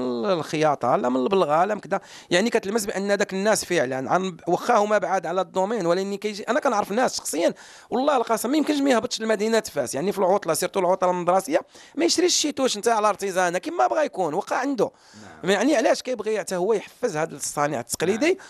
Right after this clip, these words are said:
Speaker 1: وبكي قلت لك انا وحنا بفضل هاد الناس وبفضل الله سبحانه وتعالى، يعني مازال محافظين على هاد الصنعه ومازال كنحاربوا من اجلها.
Speaker 2: نعم.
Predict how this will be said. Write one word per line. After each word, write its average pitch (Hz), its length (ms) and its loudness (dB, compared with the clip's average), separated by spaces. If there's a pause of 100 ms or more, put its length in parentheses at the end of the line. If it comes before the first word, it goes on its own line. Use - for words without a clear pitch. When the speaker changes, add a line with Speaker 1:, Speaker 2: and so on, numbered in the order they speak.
(120)
Speaker 1:
وبكي 214 260 -2
قلت - 180 -6
لك 208 200 -2
انا 180 220 2
وحنا 170 260 2
بفضل - 280 -4
هاد 262 120 -2
الناس 247 260 -2
وبفضل 156 260 -6
الله 156 180 2
سبحانه 147 320 -2
وتعالى، 403 480 0
يعني 539 120 -2 (160)
مازال 302 220 2
محافظين 240 340 -4
على 240 120 0
هاد 233 80 2
الصنعه 214 280 0
ومازال 180 360 -2
كنحاربوا 151 460 -4
من 143 80 -8
اجلها. 104 420 -4
Speaker 2:
نعم. 104 220 -16